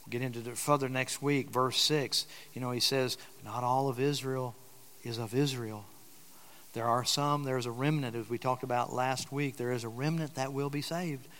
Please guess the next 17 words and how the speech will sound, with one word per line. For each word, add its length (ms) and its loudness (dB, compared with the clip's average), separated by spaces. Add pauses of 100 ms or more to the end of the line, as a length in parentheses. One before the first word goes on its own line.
(440)
and 120 -6
he 100 -2
knows 320 2
that. 260 -4 (760)
So 220 2
he's 120 2
not 240 0
totally 380 2
discouraged. 840 0 (480)
He 120 -8
knows 300 2
the 80 -2
Word 220 4
of 100 0
God 240 6
is 140 0
true. 400 4